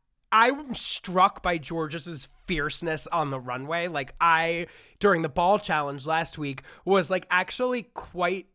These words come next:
taken with the fact that, like, their outfits were so simple, and, like, if you saw them on, like, another queen, you might be like, "Oh, this is, like, kinda unremarkable," especially, like, that original red dress in the first part of the,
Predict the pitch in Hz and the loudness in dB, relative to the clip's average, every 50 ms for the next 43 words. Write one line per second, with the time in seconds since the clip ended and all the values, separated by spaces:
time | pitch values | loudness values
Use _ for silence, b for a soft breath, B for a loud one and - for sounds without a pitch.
0 | _ _ _ _ _ - - - 185 196 196 - - 220 214 208 208 208 190 - | _ _ _ _ _ -16 -10 -4 0 0 0 0 2 2 2 2 2 0 0 -2
1 | - 190 - - 175 170 170 - - - - - 180 175 - - 180 170 165 - | -6 -6 -2 0 0 0 0 -2 -6 -8 -6 -4 -6 -6 -4 -2 -4 -4 -2 0
2 | - 151 151 160 - - - 202 196 - - 185 175 - - - - 151 147 165 | 0 2 2 2 0 -4 -6 -8 -8 -6 -8 -8 -6 -6 -8 -6 -4 -4 -4 -4
3 | 170 - - - 165 151 151 - - 180 180 180 180 - 156 151 147 147 147 143 | -6 -10 -12 -8 -8 -8 -6 -4 -4 -2 -2 -2 -2 -2 -2 -2 -2 -2 -4 -4
4 | B B B B B 202 190 143 190 190 - - 202 170 160 175 190 185 180 165 | B B B B B -2 -2 0 -2 -4 0 2 2 2 2 2 2 2 2 2
5 | 165 160 156 147 - 156 147 143 147 143 143 147 147 139 - - 156 147 147 151 | 0 -2 -4 -4 -6 -8 -6 -4 -6 -4 -4 -6 -8 -8 -8 -10 -8 -8 -6 -6
6 | 156 147 143 143 139 139 151 151 143 143 143 135 131 131 - - 160 156 147 139 | -6 -4 -4 -4 -6 -6 -8 -8 -6 -6 -6 -6 -8 -8 -6 -4 -2 -2 -2 -2
7 | 139 143 135 - 151 135 139 151 139 - - 147 147 147 147 - 156 143 139 139 | -4 -6 -10 -10 -12 -10 -10 -10 -10 -8 -6 -4 -4 -4 -4 -6 -6 -8 -6 -6
8 | 135 135 131 - 151 156 151 139 - - 147 - - 151 151 147 139 135 139 147 | -6 -6 -6 -8 -8 -8 -8 -8 -8 -8 -10 -10 -8 -6 -6 -6 -6 -6 -4 -4
9 | 135 127 127 127 135 131 127 135 139 135 135 131 135 131 127 123 - 131 127 131 | -4 -4 -6 -8 -10 -10 -10 -8 -8 -8 -8 -6 -8 -8 -10 -10 -12 -10 -10 -10
10 | 127 - - 143 135 131 - - 143 135 127 - - - - _ b b b b | -10 -12 -14 -14 -14 -12 -10 -8 -8 -8 -8 -10 -14 -20 -20 _ b b b b
11 | b b b b b - - 226 190 165 160 151 135 135 151 143 135 | b b b b b -4 0 0 0 2 0 -2 -4 -4 -6 -6 -6